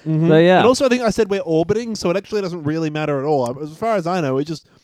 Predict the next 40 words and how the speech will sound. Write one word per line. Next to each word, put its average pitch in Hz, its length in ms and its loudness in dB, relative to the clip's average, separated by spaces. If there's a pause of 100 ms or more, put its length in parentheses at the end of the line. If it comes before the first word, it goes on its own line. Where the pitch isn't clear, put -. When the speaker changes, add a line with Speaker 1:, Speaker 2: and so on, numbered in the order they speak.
(140)
Speaker 2:
Well, - 340 -20
sometimes 233 540 -2
we 165 80 2
can, 139 340 -12
maybe 175 280 -2
we're 170 160 2
doing 165 260 -6
a 135 80 -6
slingshot 165 500 -8
maneuver. 104 380 -8
That's 123 220 -8
a 147 40 -6
type 196 280 -2
of 110 120 2
Speaker 1:
<laughs> - 0 -
Speaker 2:
orbit 139 380 2
before 135 300 -6
we 135 280 4
get 208 160 -4
on 180 80 -4
our 123 120 -6
merry 170 300 -4
way. 113 420 -4
Speaker 1:
Slingshot 214 580 -2
maneuver. 165 500 -2 (240)
<laughs> - 220 -20
Slinging 220 460 0
around 208 460 2
<laughs> - 1300 -14
on 170 160 2
a, 160 140 4
on 170 180 2
a, 185 40 2
on 165 360 0
a, 175 40 -4
on 175 120 0
a, 170 40 -2
uh, 185 280 -10
uh, 135 280 -2 (640)
yeah. 107 200 -12